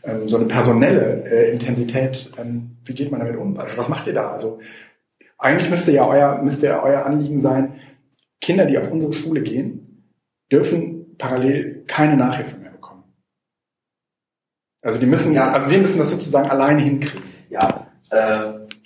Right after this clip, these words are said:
Speaker 2: oft ist diese Nachhilfe-Thematik ja eigentlich darin begründet, dass das nur ein Zeichen dafür ist, dass die Eltern sich dahinter klemmen.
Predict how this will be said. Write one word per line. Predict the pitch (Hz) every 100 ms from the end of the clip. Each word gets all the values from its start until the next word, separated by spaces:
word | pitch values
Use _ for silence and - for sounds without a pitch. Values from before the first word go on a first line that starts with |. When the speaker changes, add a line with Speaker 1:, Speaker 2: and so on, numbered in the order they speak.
| - - - _ - - - - -
Speaker 2:
oft | - - 123
ist | -
diese | 113 117
Nachhilfe-Thematik | 120 127 143 127 - - 127 123 120 - - - - - - - 117 110 113 117 110
ja | 107 -
eigentlich | 107 104 - -
darin | 107 110 113 110
begründet, | 117 113 113 110 -
dass | 123 104 -
das | - 117
nur | 127 120
ein |
Zeichen | 113 110 110 -
dafür | 98 95 -
ist, | -
dass | -
die | -
Eltern | 104 107 107
sich | 107
dahinter | - 131 107
klemmen. | 101 - 95